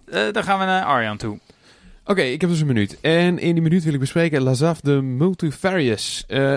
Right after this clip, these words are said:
Speaker 2: ik heb net al verteld dat ik eigenlijk Doom Whisperer een van de coolste kaarten vind en de beste kaarten in, eh, deze set. En het aardige is, Lazav, die is, eh, twee mana, één blauw, één zwart.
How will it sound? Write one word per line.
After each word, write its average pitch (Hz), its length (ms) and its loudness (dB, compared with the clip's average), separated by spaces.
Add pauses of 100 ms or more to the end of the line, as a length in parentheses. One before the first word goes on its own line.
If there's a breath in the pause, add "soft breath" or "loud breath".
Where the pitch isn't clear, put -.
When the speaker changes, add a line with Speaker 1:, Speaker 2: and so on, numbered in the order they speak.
Speaker 2:
ik - 140 -8
heb 165 100 -4
net 190 140 -2
al 175 60 -2
verteld 151 340 -4
dat 147 100 -2
ik 139 80 -4
eigenlijk 139 440 -10 (120)
Doom 196 160 2
Whisperer 139 380 0
een 123 80 -2
van 120 100 -4
de 120 60 -8
coolste 135 240 -8
kaarten 165 260 -6
vind 135 260 -8
en - 100 -10
de 131 60 -4
beste 135 240 -4
kaarten 110 360 -6 (360 soft breath)
in, 127 340 0
eh, 110 140 2
deze 110 280 -2
set. - 300 -4 (340 loud breath)
En - 120 -2
het 165 100 0
aardige 185 360 2
is, 156 140 -4
Lazav, 165 560 0
die 123 220 -2
is, - 160 -6
eh, 110 160 -2
twee 170 380 -2
mana, 135 280 -2
één 143 140 -2
blauw, 123 240 0
één 127 300 -2
zwart. 120 440 -4